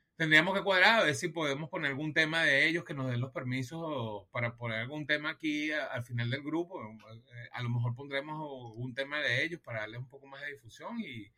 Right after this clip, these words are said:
todo el apoyo a estas bandas nuevas de rock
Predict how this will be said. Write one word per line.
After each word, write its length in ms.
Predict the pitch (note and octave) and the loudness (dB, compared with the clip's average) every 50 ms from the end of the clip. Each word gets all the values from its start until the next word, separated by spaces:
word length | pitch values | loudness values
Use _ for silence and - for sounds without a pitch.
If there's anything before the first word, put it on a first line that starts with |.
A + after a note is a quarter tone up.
| _ _ _ _ _ | _ _ _ _ _
todo 180 | - C#3+ C#3 C#3+ | 0 2 2 4
el 80 | D#3 E3+ | 4 2
apoyo 340 | E3 - B2+ A#2+ A#2+ D3 D3+ | 0 0 -2 -2 -2 -2 -4
a 20 | |
estas 200 | - - D#3+ D3+ | -4 -4 -4 -4
bandas 360 | D#3 D3+ C#3+ C#3+ D3 D3+ D3+ D#3 | -2 -2 -4 -4 -6 -8 -8 -8
nuevas 540 | D#3 C#3+ C#3+ C#3+ C#3+ D#3 E3 D#3+ C#3+ A2+ G2 F2+ _ _ _ _ _ _ _ _ _ _ _ _ _ _ _ _ | -6 -4 -2 -2 -2 -2 -4 -4 -6 -6 -8 -10 _ _ _ _ _ _ _ _ _ _ _ _ _ _ _ _
de 240 | - D3+ B2+ C#3+ C#3 B2 | -10 -4 0 2 2 4
rock 360 | A#2+ C3 C#3 C#3 C#3 C#3+ | 6 6 6 6 6 4